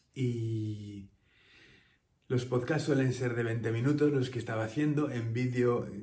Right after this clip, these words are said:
llevo quince. Eh, vamos a cerrar con las ideas fundamentales, que es que esto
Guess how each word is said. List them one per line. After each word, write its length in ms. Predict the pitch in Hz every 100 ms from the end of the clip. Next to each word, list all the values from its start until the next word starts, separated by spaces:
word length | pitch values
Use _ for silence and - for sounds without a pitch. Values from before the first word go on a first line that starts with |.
| 117
llevo 300 | 120 117 113
quince. 720 | 156 165 160 180 175 127 123 120
Eh, 100 | 113
vamos 300 | 120 120 120
a 160 | 127 123
cerrar 400 | 120 113 120 117
con 160 | 127
las 220 | 117 107
ideas 220 | 113 113 -
fundamentales, 960 | 127 117 113 110 104 135 131 143 - - - - - - _ _ - - -
que 100 | 123
es 100 | -
que 420 | 139 131 - - - -
esto 540 | 120 - 160 131 -